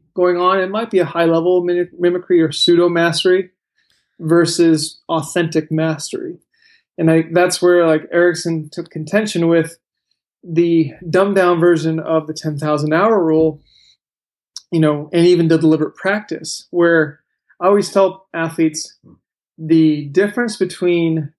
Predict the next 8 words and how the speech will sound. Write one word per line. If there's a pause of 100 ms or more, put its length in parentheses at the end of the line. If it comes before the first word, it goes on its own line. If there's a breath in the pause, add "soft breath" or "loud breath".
being (140)
delusional (760)
and
being
successful (120)
is
delusional
athletes